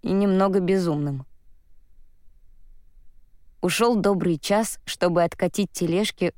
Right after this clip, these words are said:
по одной в холл здания, а потом в грузовой лифт, за внеурочное использование которого пришлось подкупить консьержа. И затем, по очереди,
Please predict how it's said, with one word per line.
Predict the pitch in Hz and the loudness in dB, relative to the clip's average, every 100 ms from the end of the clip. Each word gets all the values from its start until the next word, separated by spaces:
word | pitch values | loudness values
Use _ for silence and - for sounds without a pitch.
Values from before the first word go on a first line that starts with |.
| - | -4
по | 175 | -4
одной | 160 170 175 202 208 - | -2 0 0 0 -4 -12
в | - | -10
холл | - 185 170 | -2 0 0
здания, | 156 165 175 147 - - - - - - - | -2 0 0 -2 -6 -14 -20 -20 -20 -8 -4
а | |
потом | 180 170 190 202 | -2 0 2 2
в | |
грузовой | 180 180 170 165 196 | 2 0 2 2 2
лифт, | 196 170 175 - - _ - - - | 2 2 -2 -6 -20 _ -20 -20 -14
за | - 175 | -2 0
внеурочное | 165 185 202 202 - 170 175 | 2 4 4 2 0 -2 -2
использование | - 196 180 156 160 156 | 0 0 0 -2 -2 -2
которого | - 151 - 233 247 254 - - - | -4 -4 0 2 0 -2 -8 -16 -4
пришлось | 170 165 - 160 196 269 | -2 -2 -2 0 0 0
подкупить | - 240 - 165 - 190 - | -2 -6 -2 -6 -4 -6 -2
консьержа. | 226 233 - 160 143 147 165 - - - - - - - - - - | -2 -2 -2 -4 -4 -6 -14 -18 -20 -20 -20 -20 -20 -20 -20 -8 -2
И | 180 | 0
затем, | 170 156 240 277 269 - | 0 0 0 0 0 -4
по | - | -2
очереди, | 156 175 240 214 165 147 | 2 2 2 -2 -4 -6